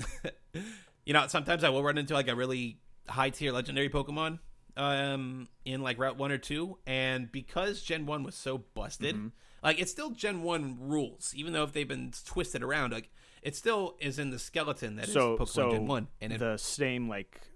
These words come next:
Speaker 2: special attack, normal attack, physical attack type deal?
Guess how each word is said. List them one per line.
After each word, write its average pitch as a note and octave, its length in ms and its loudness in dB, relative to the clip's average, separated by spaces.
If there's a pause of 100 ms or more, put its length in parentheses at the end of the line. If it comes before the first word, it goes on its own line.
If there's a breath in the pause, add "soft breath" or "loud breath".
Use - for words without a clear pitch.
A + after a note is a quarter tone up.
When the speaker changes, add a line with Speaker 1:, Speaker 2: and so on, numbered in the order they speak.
Speaker 2:
special A#2 380 -2
attack, G#2 420 -4 (380)
normal A2+ 340 0
attack, A2+ 400 0 (400)
physical C3 320 -2
attack A#2+ 300 0
type B2 240 -4
deal? B2+ 260 0